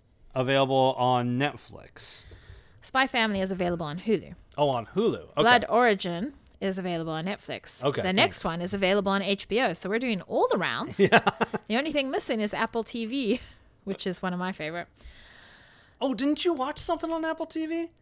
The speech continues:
Speaker 2: Uh, I've started watching s-, okay, I guess I can briefly speak about it 'cause it's just one episode.
Speaker 1: Do you want
Speaker 2: Truth Be Told, season three, uh, episode one.
Speaker 1: What about Servant?
Speaker 2: I'm not finished yet.
Speaker 1: Oh, okay. Never mind then.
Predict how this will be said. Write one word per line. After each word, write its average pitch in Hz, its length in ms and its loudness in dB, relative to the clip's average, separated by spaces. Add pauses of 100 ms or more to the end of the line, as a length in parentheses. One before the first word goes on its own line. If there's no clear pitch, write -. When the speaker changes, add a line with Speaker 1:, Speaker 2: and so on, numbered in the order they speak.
(140)
Speaker 2:
Uh, 262 340 -2
I've 247 200 2
started 240 360 0
watching 226 500 0
s-, 208 180 -6
okay, 208 420 2
I 175 140 -2
guess 190 180 -4
I 214 60 0
can 185 140 -4
briefly 220 420 -2
speak - 220 -6
about 302 260 4
it 302 160 2
'cause 220 160 -8
it's 196 100 -8
just - 220 -10
one 180 140 -8
episode. 247 420 -4
Speaker 1:
Do 147 40 -2
you 165 60 2
want 202 80 2
Speaker 2:
Truth 277 220 -4
Be 269 120 -2
Told, 226 360 2
season 220 420 -4
three, 233 400 -6 (800)
uh, 180 320 2
episode 190 380 -4
one. 165 320 -10 (280)
Speaker 1:
What 185 120 -10
about 226 160 -6
Servant? 247 540 -6 (800)
Speaker 2:
I'm 220 100 0
not 262 160 -4
finished - 480 -4
yet. - 340 -8
Speaker 1:
Oh, 110 300 -4
okay. 87 180 -14
Never - 160 -2
mind 127 140 -12
then. 214 80 0